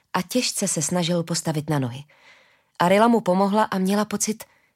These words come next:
že se v něm něco změnilo. Dříve by ji okřikl, že pomoc nepotřebuje. Ale nyní vše pokorně přijal. Střeporoch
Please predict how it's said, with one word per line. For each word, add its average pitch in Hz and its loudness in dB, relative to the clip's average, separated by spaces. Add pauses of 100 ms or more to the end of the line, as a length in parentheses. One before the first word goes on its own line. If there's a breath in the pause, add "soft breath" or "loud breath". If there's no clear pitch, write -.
(140)
že 185 -4
se 196 0
v 185 0
něm 214 4
něco 226 0
změnilo. 190 2 (420 loud breath)
Dříve 262 4
by 277 2
ji 294 4
okřikl, - -2 (140)
že 165 0
pomoc 196 4
nepotřebuje. 233 2 (920 soft breath)
Ale 175 -2
nyní 190 0
vše - -4
pokorně 233 -2
přijal. 139 -6 (1200)
Střeporoch 180 -2